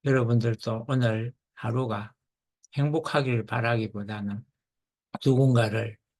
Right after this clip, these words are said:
행복하게 해줌으로써 빚을 갚고 남는 장사가 되는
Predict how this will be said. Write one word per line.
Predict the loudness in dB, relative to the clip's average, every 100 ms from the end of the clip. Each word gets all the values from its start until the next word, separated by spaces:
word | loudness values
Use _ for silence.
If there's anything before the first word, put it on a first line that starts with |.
| _
행복하게 | -2 0 0 0 -2 -2 -2
해줌으로써 | -2 -2 -2 -2 -4 -6 -10 -10 -14 -20 -20 _ _ _
빚을 | 0 4 4 4 2 -8 _ _ _ _ _
갚고 | -6 -6 -6 -6 -6 -6 -10 _ _ _ _ _ _ _ _
남는 | 0 2 4 4 6 4
장사가 | 4 0 0 -4 -4 -4
되는 | -2 -2 -2 -4